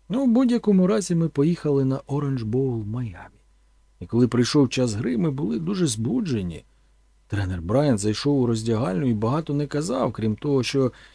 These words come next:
якщо ми хочемо перемогти, ми повинні грати важко або щось таке. І потім ми вийшли на поле, і вони вдарили по нам.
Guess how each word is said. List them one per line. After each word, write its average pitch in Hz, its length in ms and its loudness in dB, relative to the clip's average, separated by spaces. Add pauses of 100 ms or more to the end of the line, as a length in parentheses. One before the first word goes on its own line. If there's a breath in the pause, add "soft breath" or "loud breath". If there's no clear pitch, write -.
(140 loud breath)
якщо 123 260 4
ми 151 120 8
хочемо 151 420 2
перемогти, 151 560 2
ми 208 120 2
повинні 180 440 2
грати 170 380 0
важко - 500 -2
або 117 180 -4
щось 120 240 -8
таке. 180 440 -10
І 113 140 -8 (100)
потім 165 280 -10
ми 135 80 -4
вийшли 127 360 -2
на 123 120 0
поле, 196 380 -4
і 123 40 0
вони 147 280 0 (380 loud breath)
вдарили 143 640 2
по 104 180 -4
нам. 82 300 -8